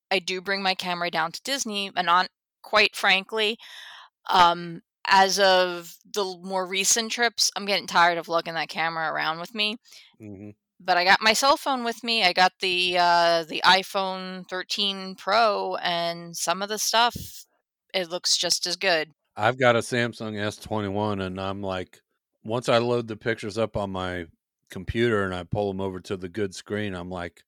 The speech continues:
Speaker 2: "I didn't know I got that much detail in this picture. That's
Speaker 1: Yeah.
Speaker 2: really not too bad."
Speaker 1: They, they really are doing a great job with the, um, with the camera phones. But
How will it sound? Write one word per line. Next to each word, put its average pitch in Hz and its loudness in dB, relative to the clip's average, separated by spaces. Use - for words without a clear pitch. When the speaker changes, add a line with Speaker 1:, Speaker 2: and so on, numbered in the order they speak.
Speaker 2:
"I 90 -10
didn't 139 -6
know 110 -2
I 98 -2
got 117 -6
that 104 -14
much 87 -12
detail 104 -8
in 85 -10
this 80 -14
picture. 139 -8
That's - -14
Speaker 1:
Yeah. - -10
Speaker 2:
really 131 -2
not 92 -10
too 104 -8
bad." 147 -12
Speaker 1:
They, 202 0
they 196 2
really 202 0
are 180 6
doing 170 -8
a 160 -12
great 160 -6
job 151 -4
with 170 -12
the, 143 -14
um, - -14
with - -18
the 185 -4
camera 202 -2
phones. 135 -10
But 254 4